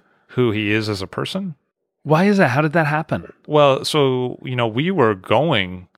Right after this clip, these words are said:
Speaker 1: to producers of his, and he would give us a rundown in the bus that was, like, an incredible way to think about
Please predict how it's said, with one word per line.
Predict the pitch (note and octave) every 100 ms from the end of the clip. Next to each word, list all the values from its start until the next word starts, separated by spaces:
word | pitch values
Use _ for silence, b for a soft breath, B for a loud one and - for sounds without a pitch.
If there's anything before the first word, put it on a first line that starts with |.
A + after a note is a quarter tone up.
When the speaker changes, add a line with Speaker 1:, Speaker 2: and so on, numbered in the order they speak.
| _ _
Speaker 1:
to | - C#3 C3+ B2+ B2 - _ _
producers | - A#2 C3+ B2+ G2+
of | G2+ G2
his, | G2 F#2+
and | G2+
he | F#2+
would | C#3 B2+
give | A#2+
us | A2 G#2+
a |
rundown | G2 G2 G#2+ G#2+
in | G#2 G#2+
the |
bus | F#2+ G2 G#2+ - - - _ _
that | G2+ G2
was, | G2+ G2
like, | A2 G#2 G2+ - - _ _ _ _ _ _ _ _ _ _ _
an | B2
incredible | A2 G2+ B2 A2+ G#2
way | G2+ F#2
to |
think | F2+ - G2+ F#2
about | F2+ F2 -